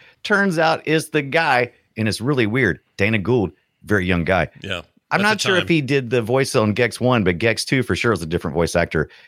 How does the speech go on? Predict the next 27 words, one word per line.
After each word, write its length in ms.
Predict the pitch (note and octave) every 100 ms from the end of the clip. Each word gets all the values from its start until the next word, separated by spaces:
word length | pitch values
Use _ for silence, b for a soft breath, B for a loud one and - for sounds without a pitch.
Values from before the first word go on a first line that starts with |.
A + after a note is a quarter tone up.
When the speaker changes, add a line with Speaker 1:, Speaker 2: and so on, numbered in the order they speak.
| -
Speaker 1:
It 160 | G#2 G#2
was 240 | G2+ D#2+
the 60 | F2
guy 360 | D2 G#2 A#2
who 180 | G2 G2
plays 540 | - G#2 G2 F#2+ F2 _ b b
as 180 | E2+ D#2
the 120 | D2+
Sorting 420 | - - B2 F2+
Hat 380 | D2 C#2 - - - _ _
on 140 | D2 C2
Harry 260 | C2 B1
Potter. 300 | - C3+ C3+
Speaker 2:
Oh, 100 | B2
Speaker 1:
So 60 | A#2
Speaker 2:
no 100 | B2+
Speaker 1:
if 40 | A#2+
you 40 |
Speaker 2:
way, 80 | B2
Speaker 1:
heard 100 | A2+
the 40 | F2+
Speaker 2:
dude. 120 | A#2
Speaker 1:
Sorting 240 | G2 F#2
Hat. 200 | C#2+ C#2
Yeah, 80 | -
Speaker 2:
Really? 440 | E2 F2 A2 B2+
Speaker 1:
yeah. 40 | D#3